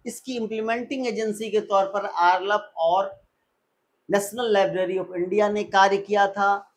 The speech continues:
यह जो दो दिवसीय कार्यक्रम था दो दिवसीय कार्यक्रम था। इसका आयोजन Ministry of Culture द्वारा किया गया था, परंतु वो उसका माध्यम जो था,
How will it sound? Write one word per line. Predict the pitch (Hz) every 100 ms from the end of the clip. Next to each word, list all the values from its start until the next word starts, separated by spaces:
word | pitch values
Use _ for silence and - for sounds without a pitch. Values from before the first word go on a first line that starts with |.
| _ _ _ 156
यह | 214 269 240
जो | 233 240 233 - 131
दो | 202 262
दिवसीय | 202 233 233 220 233 233
कार्यक्रम | 226 180 185 202 214 233 220
था | 190 196 196 190 - _ _ 131
दो | 240 254
दिवसीय | 226 233 - 220 208
कार्यक्रम | 196 185 196 196 202 202
था। | 185 185 190 190
इसका | 208 - 226
आयोजन | - 180 202 202 208 214 208
Ministry | 202 202 - 208
of | 208
Culture | 190 190 202 190
द्वारा | 196 196 208
किया | 202 190 196
गया | 190 196 190
था, | 220 262
परंतु | - 190 196 - 262
वो | 202 202
उसका | - 214
माध्यम | 165 175 185 170 247 240
जो | 208 208
था, | 165 170 175